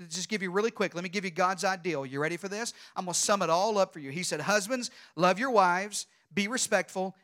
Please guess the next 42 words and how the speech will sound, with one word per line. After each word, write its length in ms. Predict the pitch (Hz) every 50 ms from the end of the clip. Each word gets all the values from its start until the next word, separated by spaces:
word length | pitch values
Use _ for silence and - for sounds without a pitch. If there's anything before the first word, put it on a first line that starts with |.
| _ -
and 100 | 151 147
be 140 | 180 175
considerate. 540 | - - 180 165 - 170 147 127 107 98 - _ _ _ _ _ _
Wives, 600 | 139 165 180 185 190 208 240 254 240 220 - - _ _
submit 320 | - - 190 160 165 175 -
to 100 | - 226
your 120 | 254 254
husband's 340 | 202 226 226 196 240 233 220
authority. 480 | 262 - 226 180 160 156 147 151 185
Children, 580 | 185 - - 269 277 262 226 165 180 170 185 208 -
obey 280 | 185 185 160 196 185 190
your 140 | 208 226 214
parents. 480 | - - 202 170 160 160 175 - - - _ _ _ -
And 140 | 175 165
daddies, 460 | 156 202 208 190 170 156 160 175 - - _ _ _ -
don't 220 | 185 185 185 -
irritate 400 | 170 175 175 170 - 170 156 143
your 100 | 156 151
children." 380 | - - 139 120 110 104 95 _ _ _ _ _ _ _ _ _ _ _ _ _ _ _ _ _ _ _ _ _ _
Bow 100 | - 127
your 140 | 135 135 131
head, 160 | 135 131 117
let's 120 | 123 120 -
pray. 200 | - - 101 104 _ _ _ _ _ _ _ _ _ _ _ _ _ _ _ _ _
That, 100 | - - _
no, 180 | - 147 147 147
that's, 180 | 143 147 - -
we're 140 | 180 190
not 160 | - - - -
<laughs> 0 |
going, 160 | 392 294 254 - 415 370 - - 480 415 403
y'all 120 | 359 -
think 220 | - 349 294 247 233
that's 200 | 214 196 151 165
it. 200 | 165 185 190 - - - - - _ -
That's 240 | 226 - - -
not 260 | 131 110 110 107 104 98
it. 360 | 101 101 98 104 110 113 - _ _ _ _ _ _ _ _ _ _ _ _ _ _ _ _ _ _ _ _ _ _ _ _ _ _ _ _ _ _ _ _ _ _ _ _ _ _ _ _ _ _ _ _ _ _ _
But 120 | - 170
that's 160 | 208 220 240 -
kinda 240 | 254 262 285 240
it. 200 | 220 294 - -